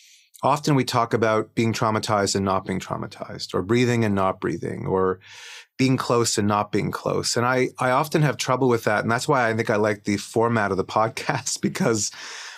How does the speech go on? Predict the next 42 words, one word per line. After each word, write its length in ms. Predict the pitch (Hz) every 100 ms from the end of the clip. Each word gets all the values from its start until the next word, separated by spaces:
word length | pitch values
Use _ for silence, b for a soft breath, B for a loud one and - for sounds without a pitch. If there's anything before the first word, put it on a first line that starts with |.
| B B
there's 180 | 123 117
time 760 | - - 139 151 139 104 92 90 _ _ _ _ _ _ _ -
to 140 | 123
really 240 | 120 131
slow 300 | 127 - 123
this 180 | 117 113
down. 540 | - 101 98 107 107 95 _ _ _ _ _ -
I'm 120 | 120
curious 420 | 113 156 170 185
if 100 | 180
you 80 | 160
could 140 | 151 147
talk 280 | 143 131
a 60 | 131
bit 220 | 107 135
about 480 | 147 107 87 90 - _ _ _
the 60 | -
process, 840 | - 147 170 - 92 139 - - - _ _ _ _ _
because 240 | - 139 123
it 80 | 127
is 120 | 143
a 60 |
process 580 | 147 123 104 - 104 117
for 160 | - 110
all 200 | 110 123
of 100 | 104
us, 400 | 92 123 - -
of 380 | 101 98 - - _ -
times 400 | - 131 143 147
in 100 | 131
our 120 | 127
life 340 | 117 113 110
where 120 | 120 104
we 100 | 101
deepen 640 | 98 131 143 135 135 147 - -
our 120 | 123
breath. 400 | 117 123 123 -
You 120 | 113
said 220 | - 127
something 340 | - 120 127 117
lovely 600 | 117 113 117 117 117 113
in 600 | - 123 110 113 113